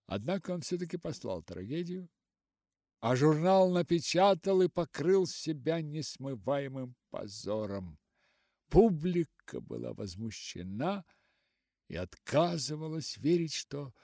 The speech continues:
прославленный Мартин Иден написал такую чушь. Однако, что же это? Обман? Или же Мартин Иден, подражая Дюма отцу,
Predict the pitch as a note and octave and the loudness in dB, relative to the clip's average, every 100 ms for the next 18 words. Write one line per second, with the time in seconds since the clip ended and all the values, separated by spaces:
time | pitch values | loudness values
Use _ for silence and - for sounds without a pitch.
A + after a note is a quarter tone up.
0 | - _ - C#3+ C#3+ - G#2 F#3 F3 D#3+ | -20 _ -4 -2 -2 -2 4 6 6 2
1 | D3+ C#3 C#3 B2 F3 D#3+ - B2+ C3+ A3 | -2 0 -2 2 2 2 -2 -2 4 6
2 | A3 E3+ D#3+ C#3 C#3+ - C#3+ - D#3 D3+ | 6 6 2 0 -6 -4 -6 -4 -8 -8
3 | B2+ C#3 D#3 D#3+ C3+ - G#3 D#3+ - - | -10 -10 -8 -8 -8 -8 -6 -8 -14 -20
4 | _ _ _ _ _ - - - - - | _ _ _ _ _ -8 -8 -8 -12 -14
5 | - - _ _ _ _ _ _ - - | -14 -16 _ _ _ _ _ _ -14 -10
6 | D#2+ D#2+ D2+ - - _ _ _ _ _ | -10 -12 -16 -18 -20 _ _ _ _ _
7 | _ _ - G#2+ G2+ A#2+ E3+ G#3+ G3+ - | _ _ -4 -4 -2 0 2 2 -2 -12
8 | _ _ _ _ _ _ - G#2 G2 F#2+ | _ _ _ _ _ _ -6 -4 -4 -8
9 | E2 F2+ E2 - D2+ F2 F2+ E2 D#2+ _ | -8 -10 -10 -16 -14 -12 -12 -14 -18 _
10 | _ _ _ E2+ E2 F#2 E2 G2 F#2 E2+ | _ _ _ -12 -10 -10 -6 -6 -6 -8
11 | D#2+ G#2 G#2 E2 - - - A#2 D3+ | -8 -6 -8 -10 -12 -14 -8 -4 -6